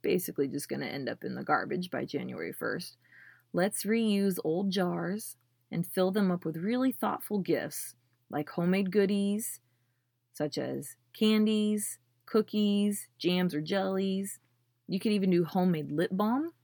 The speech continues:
do-it-yourself bath bombs, pickles,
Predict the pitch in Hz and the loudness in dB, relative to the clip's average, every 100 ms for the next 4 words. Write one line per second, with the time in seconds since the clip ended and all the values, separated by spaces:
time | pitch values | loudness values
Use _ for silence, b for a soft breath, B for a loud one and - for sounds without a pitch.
0 | _ _ _ _ _ _ _ 202 202 185 | _ _ _ _ _ _ _ 0 4 2
1 | 175 156 - 143 160 - - 233 247 262 | 2 -4 -2 -2 -2 -4 -4 -2 0 -2
2 | 285 - - _ _ _ _ 233 226 233 | -4 -8 -20 _ _ _ _ 0 0 0
3 | 233 240 247 | 0 0 -4